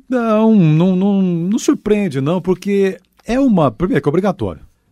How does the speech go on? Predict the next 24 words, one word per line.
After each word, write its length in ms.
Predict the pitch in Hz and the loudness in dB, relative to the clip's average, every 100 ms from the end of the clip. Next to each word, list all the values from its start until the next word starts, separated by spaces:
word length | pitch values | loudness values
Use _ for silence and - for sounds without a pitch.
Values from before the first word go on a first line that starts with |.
| - | -14
Obrigatório. 640 | 87 104 127 98 76 87 | -8 -4 -4 -6 -12 -12
Se 100 | 90 | -6
nós 180 | 120 135 | -4 -4
tivéssemos 440 | - 110 110 110 104 | -4 -4 -4 -6 -10
aqui 160 | 117 | -8
uma 80 | 113 | -8
eleição 280 | 107 104 110 | -6 -8 -10
como 200 | 113 110 | -8 -8
nos 160 | 107 | -8
Estados 340 | 107 - 110 104 | -8 -8 -6 -4
Unidos, 320 | 120 147 139 | -4 -4 -4
opa, 300 | 143 135 95 | -6 -6 -10
ia 120 | 101 | -10
mudar 300 | 127 131 113 | -12 -10 -10
muita 220 | 113 151 | -10 -12
coisa. 260 | - 87 - _ _ | -10 -12 -12 _ _
Mas 160 | 254 240 | -6 -6
sendo 320 | - 240 185 | -4 -2 -2
obrigatório, 580 | 139 135 107 - 165 117 | 0 0 0 -2 -2 -4
o 20 | |
cidadão 520 | - 170 180 151 170 202 - _ - | -8 -10 -4 -2 -2 -4 -12 _ -4
se 140 | 196 | -2
prepara 520 | 190 175 - 226 208 - | 0 0 2 2 2 -2
pra, 320 | 120 98 | -4 -6